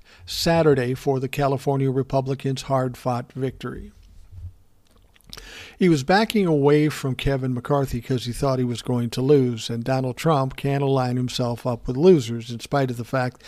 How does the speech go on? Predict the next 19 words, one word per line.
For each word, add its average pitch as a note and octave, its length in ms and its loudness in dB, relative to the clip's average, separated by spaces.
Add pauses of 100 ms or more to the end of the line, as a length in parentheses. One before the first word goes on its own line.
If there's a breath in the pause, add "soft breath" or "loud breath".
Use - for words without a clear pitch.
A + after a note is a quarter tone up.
(200 loud breath)
that's B2+ 200 -4
all C#3 180 0
he B2 80 -6
fucking B2 440 -4
did C#3+ 280 6
in B2 120 -2
the B2 60 -4
midterms, C3 680 0
and C3+ 100 -4
he C3 100 -2
looked C#3 280 -2
foolish, C#3+ 640 -2 (320 loud breath)
and C#3 140 0
he C3+ 100 2
looked, C#3 300 0 (340)
uh, C3 320 -8 (720 loud breath)
he C3+ 160 0
looked C3+ 320 0 (160)
weak D#3 460 0